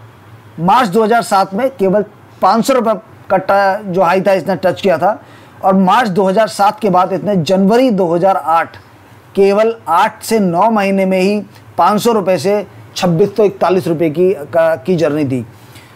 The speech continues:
और वहाँ पर भी लोगों ने एक higher level पे buying किया, ये सोच के एक अच्छे group के साथ जुड़ेंगे, एक अच्छा मुनाफा कमाएंगे और अपनी ज़िंदगी सुखद हो जाएगी। लेकिन कुछ उल्टा ही हुआ और ये counter भी छब्बीस सौ रुपये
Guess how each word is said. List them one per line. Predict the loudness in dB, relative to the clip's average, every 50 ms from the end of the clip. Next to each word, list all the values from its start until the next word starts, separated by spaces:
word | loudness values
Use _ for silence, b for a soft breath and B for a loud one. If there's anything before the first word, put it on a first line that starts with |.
| B B B
और | 0 0
वहाँ | 2 0 0 0 0 0
पर | 2 0 0
भी | 2 2
लोगों | 2 2 2 0 0
ने | 0 -2
एक | -2 -4 -6
higher | -4 -2 0 0 2
level | 2 2 2 2 0
पे | 0 0 -2
buying | -2 0 0 0 0 2 0 0
किया, | 0 0 0 0
ये | 0 0 -2 -2
सोच | 0 0 -2 -2 0
के | -2 -4
एक | -2 -2
अच्छे | -4 -4 -2 -2 0
group | 0 0 -2 -2
के | -4 -4
साथ | -2 -2 -2
जुड़ेंगे, | 0 0 -2 0 0 0 0 -2
एक | -2 -2
अच्छा | -4 -4 -2 -2
मुनाफा | -2 0 0 -2 0 0 -2 -2
कमाएंगे | 0 0 0 0 -2 -2 -2 -2 -2 -2 B B B B B -2
और | -2
अपनी | 0 0 0 -2 0
ज़िंदगी | 0 0 0 0 0 0 0
सुखद | -2 -2 -4 -4 -4 -2 -2
हो | -2
जाएगी। | -2 -4 -6 -8 -10 -14 -16 B B B B B B B B B -4
लेकिन | -2 0 2 2 0 0
कुछ | 0 0 0 2
उल्टा | 0 2 2 0
ही | 2 2 2
हुआ | 2 2 2 2 0 -4 B B B B B
और | -4 0
ये | 2 2 2 2
counter | 2 0 0 0 0 0 0 0 0
भी | 0 0 -2
छब्बीस | -2 -2 -2 0 2 2 0 0 0
सौ | -2
रुपये | -2 0 0 2 2 2 0